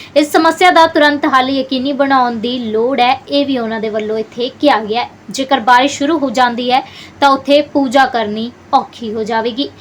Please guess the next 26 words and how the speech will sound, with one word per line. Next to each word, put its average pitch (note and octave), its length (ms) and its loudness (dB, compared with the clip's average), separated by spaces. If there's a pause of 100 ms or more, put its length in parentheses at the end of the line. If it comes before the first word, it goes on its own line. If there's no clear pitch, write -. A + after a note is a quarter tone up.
(200)
ਹਾਲਾਂਕਿ C#4+ 340 2
ਰਾਮ C4 240 4
ਮੰਦਿਰ C#4+ 300 2
ਨਿਰਮਾਣ B3 500 0
ਸਮਿਤੀ B3 420 -2
ਦੇ B3+ 100 0
ਚੇਅਰਮੈਨ A#3 600 -2
ਨਿਪਿੰਦਰ D4+ 440 -2
ਸ਼ਰਮਾ C#4+ 380 0
ਨੇ A#3+ 140 -4
ਕਥਿਤ B3+ 400 -4
ਤੌਰ A#3+ 220 2
ਤੇ A#3+ 140 -4
ਪਾਣੀ A#3 340 2
ਦੇ A#3+ 160 -2
ਰਿਸਾਅ A3+ 420 2
ਤੇ C#4+ 220 -6
ਆਪਣੇ C#4 320 0
ਬਿਆਨ A#3+ 340 0
'ਚ - 120 -6
ਕਿਹਾ A#3+ 340 -2 (420)
ਕਿ E4+ 120 4
"ਮੈਂ E4+ 180 0 (120)
ਅਯੋਧਿਆ C#4 420 2
'ਚ E4 120 -2
ਹਾਂ, C#4+ 280 2